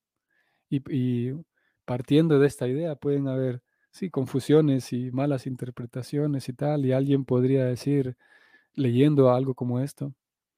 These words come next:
podría señalar, ¿no? Y, y concluir que sí, que aquí tenemos otra religión más que, que es absurda y que, y que trata de engañar a las personas porque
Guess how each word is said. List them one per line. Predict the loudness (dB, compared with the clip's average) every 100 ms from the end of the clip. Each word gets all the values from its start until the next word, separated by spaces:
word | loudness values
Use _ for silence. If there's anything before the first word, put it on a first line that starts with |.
| _ _ _ _ _ _ _
podría | -6 -2 0 0 0 -4 -8 -12 -16 _ _ _ _ -20 -12
señalar, | -4 -2 0 2 2 0
¿no? | -6 -14 -18 _ _ _ -20 -12
Y, | -8 -8 -8 -8 -8 -8
y | -10 -16 _
concluir | -8 -8 -2 2 2 2
que | -2
sí, | 0 0 0 -6 _ _ _ _
que | -14
aquí | -6 0
tenemos | 2 4 4 6
otra | 6 6 6
religión | 6 4 4 4
más | 4 4 2 -2
que, | -6 -6
que | -4 -2
es | -2
absurda | -4 -4 0 2 2 0
y | 0
que, | -2 -4 -4 -8 _ _ _ _ _
y | -6
que | 0 0
trata | 4 4 6
de | 4
engañar | 4 2 4
a | 2
las | 0
personas | -4 -6 -2 -2 -2 -6
porque | -10 -10 -10 -10 -10